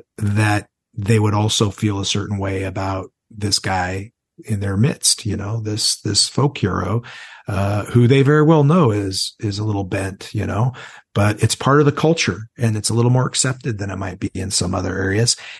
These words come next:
And he said, "I wasn't gonna rat," and he didn't rat, and he did ten years. He walked the walk. Uh, I, I, I bet, I bet he doesn't buy a beer anywhere in that town, you know, right or wrong. I'm not condoning it. I'm just pointing it out. It's an interesting,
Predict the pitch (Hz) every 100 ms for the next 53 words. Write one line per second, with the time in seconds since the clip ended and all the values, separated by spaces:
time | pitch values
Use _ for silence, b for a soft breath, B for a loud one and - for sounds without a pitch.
0 | B _ 92 107 107 - 143 143 151 143
1 | 131 139 131 143 220 226 - _ 117 101
2 | 98 127 147 - 131 117 - - - 101
3 | 95 117 110 - 123 123 117 117 92 101
4 | 98 - 101 104 120 - - 110 104 101
5 | 90 - - B B B B - 95 98
6 | 98 98 104 113 117 120 _ _ _ -
7 | 113 - 110 110 123 131 156 143 - 135
8 | 180 160 175 151 131 120 123 113 117 110
9 | 101 107 98 95 92 95 92 - 139 95
10 | 113 113 101 95 123 165 147 156 123 110
11 | - 123 131 123 120 127 156 98 92 98
12 | B B B 101 101 110 - _ _ _
13 | _ 117 113 110 107 95 87 - 98 104
14 | - 104 110 98 98